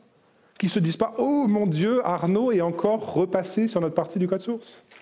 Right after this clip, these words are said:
Je veux que les gens pour qui je travaille aient confiance en moi, qu'ils se disent pas, « Mon Dieu, pourquoi est-ce qu'il nous casse les couilles avec ces questions de pair programming ? »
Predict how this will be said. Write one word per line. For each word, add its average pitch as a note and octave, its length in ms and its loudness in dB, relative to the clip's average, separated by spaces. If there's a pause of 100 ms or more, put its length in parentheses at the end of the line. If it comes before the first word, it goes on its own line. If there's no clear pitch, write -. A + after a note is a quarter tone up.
(1120)
Je D3+ 160 2
veux G#3+ 180 2
que A#3 80 0
les F3+ 160 2
gens F#3 400 0 (140)
pour F#3 180 0
qui - 160 0
je F3 100 2
travaille E3+ 420 0
aient D#3 40 0
confiance D#3+ 460 -2
en - 20 2
moi, B3 140 2
qu'ils B3+ 100 -8
se G3+ 80 2
disent E3 240 -2 (320)
pas, « A3 160 0 (220)
Mon F3 160 2
Dieu, F#3 160 2
pourquoi A3+ 180 -2
est-ce G#3+ 120 -4
qu'il F3+ 120 0
nous F3 80 2
casse - 400 -2
les G#3+ 60 2
couilles A3 320 2
avec F3+ 200 0
ces F#3 140 0
questions A3+ 640 0
de F3 80 2
pair D#3+ 160 -2
programming ? » F#3+ 640 0